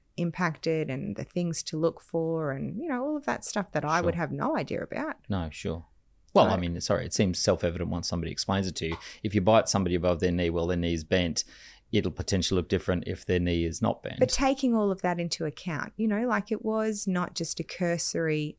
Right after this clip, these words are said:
Speaker 1: "Oh, yeah, they match."
Speaker 2: Sure, I never suggested it was cursory, but I did suggest that the, the, it was not a scien-, scientifically, you know, sensible way to go about the analysis. And they,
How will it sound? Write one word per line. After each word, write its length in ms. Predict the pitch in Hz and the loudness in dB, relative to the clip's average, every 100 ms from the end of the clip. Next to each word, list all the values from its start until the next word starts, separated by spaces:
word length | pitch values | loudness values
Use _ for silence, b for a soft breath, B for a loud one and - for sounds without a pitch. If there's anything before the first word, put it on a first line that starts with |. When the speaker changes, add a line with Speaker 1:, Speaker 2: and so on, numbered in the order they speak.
| - | 0
Speaker 1:
"Oh, 40 | |
yeah, 140 | 226 170 | 0 0
they 140 | 160 | -2
match." 560 | 156 - - - - - _ _ _ _ _ | -4 -4 -6 -6 -6 -10 _ _ _ _ _
Speaker 2:
Sure, 400 | - - 135 113 | 0 6 8 8
I 100 | 139 | 6
never 180 | 143 139 | 6 4
suggested 440 | - 107 117 - | 4 4 4 2
it 40 | 95 | -2
was 100 | - | 2
cursory, 440 | 120 117 - 90 | 6 6 4 -2
but 160 | 90 98 | 2 4
I 60 | 95 | 4
did 200 | 113 - | 2 0
suggest 420 | 90 95 87 - | 0 0 0 0
that 220 | 87 87 | -4 0
the, 280 | 90 87 85 | 2 2 0
the, 240 | 87 87 - | -2 -2 -2
it 80 | 90 | -2
was 160 | 90 | -2
not 120 | 95 80 | 0 0
a 40 | |
scien-, 280 | - 87 76 | -2 -2 -4
scientifically, 880 | 90 82 - 87 - 87 80 82 - - | -4 -4 -4 -8 -4 -2 -2 -4 -10 -14
you 220 | - 98 | -10 -6
know, 280 | 85 85 95 b b b - | -4 -4 -6 b b b -10
sensible 680 | - - 104 101 - 85 82 | -4 2 4 4 2 0 0
way 140 | 80 85 | -2 -2
to 80 | 85 | -2
go 220 | 85 82 | -2 -2
about 360 | 85 92 92 - | -2 -2 -4 -6
the 520 | 98 95 80 82 - - - | -6 -4 -4 -6 -10 -14 -6
analysis. 580 | 92 82 87 - - - | -2 -2 -2 -4 -4 4
And 320 | 123 123 123 | 6 8 8
they, 160 | 131 | 8